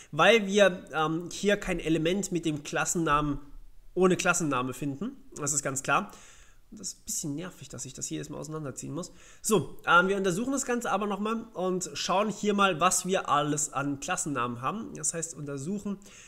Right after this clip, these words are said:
Ja, hier Klassenname G S F I. Ein wunderbarer Klassenname. Damit kann man sehr viel anfangen. Good job, Google. Ähm, aber man kann nicht alles perfekt können. Es ist sowieso wahrscheinlich automatisch generiert. Das heißt, wenn ich jetzt hier den Klassennamen reinstecke,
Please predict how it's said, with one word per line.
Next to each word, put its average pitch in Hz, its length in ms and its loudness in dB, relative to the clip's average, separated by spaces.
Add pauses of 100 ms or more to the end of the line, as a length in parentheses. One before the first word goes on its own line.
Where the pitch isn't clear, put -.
(120)
Ja, - 240 2 (160)
hier 240 260 8 (220)
Klassenname 208 640 4
G 151 440 -2
S 170 300 0
F 147 300 -6 (100)
I. 185 220 0
Ein 120 260 -2
wunderbarer 135 460 0
Klassenname. 131 540 -2
Damit 156 260 0
kann 160 140 -6
man 139 120 -4
sehr 147 140 -2
viel 147 180 -4
anfangen. 165 800 -2
Good 170 240 -2
job, 190 180 -2
Google. 170 320 0 (480)
Ähm, 165 460 2
aber 147 180 -4
man 135 200 -4
kann 139 100 -8
nicht 127 160 -10
alles 127 160 -8
perfekt 120 280 -14
können. 113 180 -12 (640)
Es 165 100 0
ist - 60 2
sowieso 151 260 0
wahrscheinlich 139 380 -2
automatisch 139 420 -2
generiert. 160 340 4
Das 156 140 0
heißt, 202 160 2
wenn 233 120 2
ich 240 80 -2
jetzt 254 140 0
hier 233 140 0
den 202 200 -2
Klassennamen 208 680 0
reinstecke, 175 600 -2